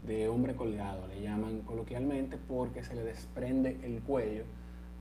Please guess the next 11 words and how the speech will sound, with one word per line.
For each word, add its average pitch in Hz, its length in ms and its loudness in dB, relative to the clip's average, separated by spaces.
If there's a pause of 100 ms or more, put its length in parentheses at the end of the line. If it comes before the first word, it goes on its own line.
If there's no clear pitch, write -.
(100)
eh, 107 400 4
de 113 140 2
la 110 60 0
espina. 104 440 -2
Es 117 80 -2
la 127 100 0
fractura 135 420 2
que 127 120 -4
sufren, 139 480 0 (520)
l-, 107 240 0
eh, 101 40 -4